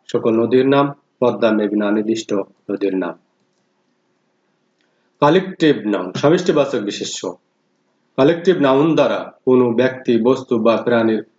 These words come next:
সমষ্টিকে বোঝায়। যেমন ক্লাব, ক্লাব, আর্মি, সৈন্য, ক্লাস, শ্রেণী, ফ্যামিলি, পরিবার।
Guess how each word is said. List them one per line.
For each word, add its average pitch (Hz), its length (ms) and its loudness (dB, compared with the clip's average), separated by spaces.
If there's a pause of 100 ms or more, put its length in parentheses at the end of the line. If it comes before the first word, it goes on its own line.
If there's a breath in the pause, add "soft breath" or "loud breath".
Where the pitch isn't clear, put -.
(140)
সমষ্টিকে 113 480 -2
বোঝায়। 95 380 -4 (460)
যেমন 120 420 2 (1300)
ক্লাব, 120 400 0 (560)
ক্লাব, 120 360 2 (380)
আর্মি, 117 340 2
সৈন্য, 117 380 2 (480)
ক্লাস, 117 280 2 (140)
শ্রেণী, 117 380 0 (300)
ফ্যামিলি, 113 400 2 (140)
পরিবার। 92 380 0